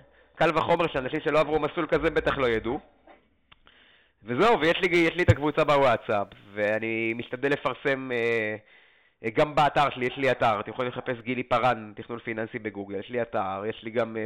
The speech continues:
פייסבוק שאני מפרסם בו דברים. אה, אתם מוזמנים ל-, לקרוא שם, המידע שאני מפרסם הוא חינמי לחלוטין, הוא לא במחויבות לשום דבר.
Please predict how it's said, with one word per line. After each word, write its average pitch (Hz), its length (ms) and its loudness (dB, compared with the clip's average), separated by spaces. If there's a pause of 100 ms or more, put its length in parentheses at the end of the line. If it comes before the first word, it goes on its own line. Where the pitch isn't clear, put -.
פייסבוק 117 340 -4
שאני 107 180 -8
מפרסם 104 340 -10
בו 98 80 -6
דברים. 92 380 -10 (1120)
אה, 98 280 -2
אתם 113 160 -6
מוזמנים 135 440 -2
ל-, 143 240 4
לקרוא 143 380 0
שם, 110 280 0
המידע 117 260 -2
שאני 143 140 -2
מפרסם 139 280 -4
הוא 139 160 -2
חינמי 131 340 0
לחלוטין, 113 720 -4 (760)
הוא 113 160 -6
לא 135 920 4
במחויבות 123 580 -2
לשום 117 280 -6
דבר. 104 440 -4